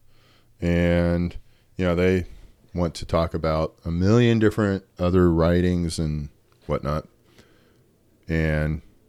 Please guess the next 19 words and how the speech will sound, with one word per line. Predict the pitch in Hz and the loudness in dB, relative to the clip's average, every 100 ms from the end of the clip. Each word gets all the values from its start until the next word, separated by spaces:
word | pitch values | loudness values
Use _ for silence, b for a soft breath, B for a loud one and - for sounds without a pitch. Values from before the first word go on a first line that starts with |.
| _ _ _ - | _ _ _ -2
do | 98 113 | 4 6
that | 110 90 - | 6 4 2
to | 85 | -2
justify | 90 85 - 85 80 73 | 0 0 0 -4 -2 0
their | 73 67 65 - _ _ _ | -2 -4 -6 -10 _ _ _
positions. | - 71 113 - 76 67 - - b b b b b b _ - | -10 -4 -2 -2 -6 -8 -10 -18 b b b b b b _ 0
Me, | 127 160 | 4 6
on | 143 | 6
the | 123 | 8
other | 110 104 | 8 8
hand, | 110 107 104 | 6 4 4
I | 110 113 - | 2 -2 -6
struggle | - - 107 101 90 | -2 4 6 6 2
to | 87 | 2
remember | 87 90 87 80 | 2 2 2 0
ver-, | 78 82 - | 0 -6 -4
chapter | - 87 - 85 | -2 -2 -2 -4
and | 80 73 | -2 -2
verse. | 76 64 - - | -2 -4 -8 -16